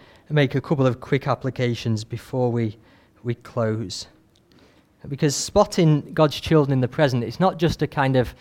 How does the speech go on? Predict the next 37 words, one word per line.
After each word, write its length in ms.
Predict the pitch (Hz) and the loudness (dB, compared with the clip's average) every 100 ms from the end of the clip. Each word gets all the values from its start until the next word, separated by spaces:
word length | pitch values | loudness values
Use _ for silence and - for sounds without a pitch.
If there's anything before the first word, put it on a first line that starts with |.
| - _ | -20 _
hobby 420 | - - 139 123 | -4 0 2 2
like 220 | 113 110 | 2 2
people 240 | - 135 131 | 0 -2 0
do 180 | 120 113 | 0 -4
train 400 | - - 135 131 | -4 -2 2 0
spotting. 500 | - 117 107 110 101 | -2 -6 -4 -4 -4
You 100 | 117 | -4
know, 60 | |
it's 140 | 107 - | -4 -6
not, 160 | 127 | -4
"Oh, 220 | 127 123 - _ - - - | -2 -4 -6 _ -20 -20 -20
children 380 | - - 131 120 | -12 -6 -2 0
of 120 | 113 | 0
God, 380 | 110 123 120 113 | -2 0 0 0
children 300 | - 127 113 | -4 -4 -2
of 100 | 113 | -4
the 80 | 107 | -4
devil." 460 | 107 110 113 113 127 | -6 -6 -4 -6 -6
You 80 | 139 | -4
know, 80 | |
it's 120 | 135 - | -4 -2
not 140 | 170 | 0
like 260 | 143 156 127 | 0 0 2
that. 180 | 110 | 0
This 180 | 120 143 | 0 -4
is 220 | 156 123 - | -6 -6 -4
really 320 | 143 170 160 | 0 2 4
important. 880 | 156 - 143 143 131 120 104 - - _ _ _ _ _ _ _ _ _ _ _ _ _ _ _ _ | 2 0 -4 -4 -4 -8 -8 -12 -18 _ _ _ _ _ _ _ _ _ _ _ _ _ _ _ _
So 140 | 147 | -6
the 60 | 143 | -2
first 360 | 196 208 202 | 2 2 4
application 640 | 170 160 139 135 131 135 127 | 0 2 2 2 2 0 0
is 140 | 120 | 0
there 280 | 131 127 123 | 2 4 2
in 220 | 127 123 | 0 -2
verse 400 | 120 123 113 - - | 0 -2 -2 -8 -8
twenty-eight. 800 | 139 127 - 123 117 107 - | -4 -2 -2 -2 -2 -2 -10